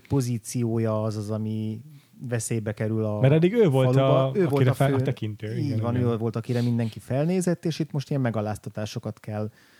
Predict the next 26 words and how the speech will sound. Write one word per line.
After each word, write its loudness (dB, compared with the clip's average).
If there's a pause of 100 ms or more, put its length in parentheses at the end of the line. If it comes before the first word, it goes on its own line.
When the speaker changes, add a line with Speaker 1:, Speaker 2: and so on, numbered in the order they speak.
(120)
Speaker 2:
Ja. -4
Speaker 1:
nap -2
mint -4
nap, -4
ö, -4 (540)
meg-, -6 (540)
átélnie, 0
hogy 0
a -8 (560)
tűzoltók -8
alapját -14
a -20
szemébe 0
húzza, 0
meg, -2 (100)
Speaker 2:
Ja. -6
Speaker 1:
meg -4 (240)
átugrik 2
a 4
zárkon, 0
Speaker 2:
Szemellenzőssé 4 (140)
Speaker 1:
szemellen- 2
Speaker 2:
válik. 0
Nem, 0
nem 2
szabad 0